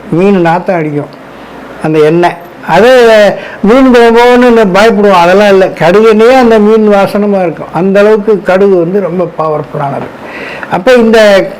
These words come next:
கடுகு மூலமா நம்ம எப்படி இந்த பரிகாரத்தை நம்ம செஞ்சுக்கிறது அப்படிங்கும்போது, இந்த கடுகு நம்ம எண்ணெயை, கடுகு எண்ணெயை வாங்கி, கடுகு எண்ணெய் கே-,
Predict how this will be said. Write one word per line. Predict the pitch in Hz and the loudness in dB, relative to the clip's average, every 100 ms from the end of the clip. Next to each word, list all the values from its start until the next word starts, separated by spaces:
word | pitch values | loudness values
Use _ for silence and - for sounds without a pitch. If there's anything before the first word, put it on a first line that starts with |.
| - - - | -18 -12 -2
கடுகு | 226 285 277 233 202 - - - 226 180 | 0 2 4 4 2 -2 -6 -2 -2 0
மூலமா | 196 226 220 262 | 2 2 2 2
நம்ம | 247 202 | 2 2
எப்படி | 190 180 185 233 | 2 0 0 0
இந்த | 214 185 175 156 135 131 - - - | 0 0 0 -2 -4 -10 -16 -10 -2
பரிகாரத்தை | 185 190 175 160 196 | 0 2 0 -2 -4
நம்ம | 185 160 147 | -4 -6 -4
செஞ்சுக்கிறது | 170 170 165 151 135 135 131 - 143 | -4 -2 -4 -4 -2 -2 -4 -6 -8
அப்படிங்கும்போது, | 139 160 147 135 139 214 | -4 -4 -2 -2 -2 -2
இந்த | 196 | -2
கடுகு | 175 170 196 233 226 202 233 208 - - - - - - | -4 -2 0 0 2 2 0 -6 -14 -20 -20 -18 -10 -4
நம்ம | 190 185 175 151 - - - | -2 0 0 -4 -14 -16 -4
எண்ணெயை, | 175 196 233 214 170 - | 0 2 2 2 0 -2
கடுகு | 190 214 208 196 | 0 2 2 2
எண்ணெயை | 180 180 165 | 2 0 0
வாங்கி, | 139 151 156 139 160 208 | 0 -2 -2 -2 0 -2
கடுகு | 180 190 202 | -2 0 0
எண்ணெய் | 190 175 | 0 -4
கே-, | 185 180 | -4 -4